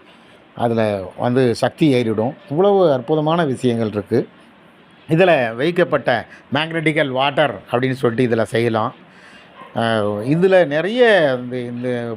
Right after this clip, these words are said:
பிரமிடுகளுக்குள்ளே வச்ச தண்ணிகளை வந்து நாம் குடிக்கிறதுனால அல்லது நம்மளுடைய ம்,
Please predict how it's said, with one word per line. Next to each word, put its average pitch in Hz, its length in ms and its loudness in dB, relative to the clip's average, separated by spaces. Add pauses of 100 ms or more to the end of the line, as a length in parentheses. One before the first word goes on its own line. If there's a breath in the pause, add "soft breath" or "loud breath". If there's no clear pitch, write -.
(160)
பிரமிடுகளுக்குள்ளே 175 840 2
வச்ச 151 420 0
தண்ணிகளை 165 460 0
வந்து 139 420 0 (420 loud breath)
நாம் 139 280 0
குடிக்கிறதுனால 170 800 0 (360 loud breath)
அல்லது 151 320 0
நம்மளுடைய 123 680 0 (600)
ம், 147 320 4